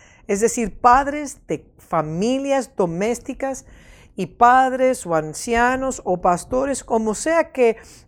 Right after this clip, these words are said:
usted se llame a sí mismo, de familias espirituales, deben levantarse para revisar críticamente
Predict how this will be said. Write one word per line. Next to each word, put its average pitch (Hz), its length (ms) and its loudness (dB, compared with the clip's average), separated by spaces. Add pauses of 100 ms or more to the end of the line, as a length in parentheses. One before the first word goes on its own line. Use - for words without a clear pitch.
usted 269 320 2
se 247 180 2
llame 247 320 0
a 240 60 -2
sí 226 240 -8
mismo, 196 520 -6 (600)
de 180 80 -2
familias 226 500 0
espirituales, 226 880 -4
deben 269 440 4
levantarse 302 800 0
para 196 220 0
revisar 208 680 -2
críticamente 277 1300 -2